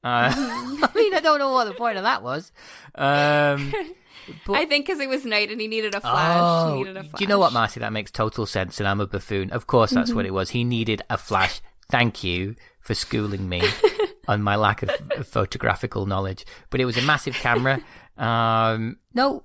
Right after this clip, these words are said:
Speaker 1: well, <sighs> she was just made up to go
Speaker 2: How about
Speaker 1: dancing, wasn't she? She just really
Speaker 2: Yeah.
Speaker 1: wanted to,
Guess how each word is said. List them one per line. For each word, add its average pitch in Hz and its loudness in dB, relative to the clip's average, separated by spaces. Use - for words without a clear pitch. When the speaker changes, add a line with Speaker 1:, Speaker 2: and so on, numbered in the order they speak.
Speaker 1:
well, 247 4
<sighs> - -10
she - 0
was 220 0
just 208 -2
made 127 0
up - 0
to - -14
go 117 -2
Speaker 2:
How 381 6
about 370 6
Speaker 1:
dancing, 127 -2
wasn't 107 -8
she? 104 -4
She 135 -6
just 135 -6
really 156 0
Speaker 2:
Yeah. 123 4
Speaker 1:
wanted 123 2
to, 117 -4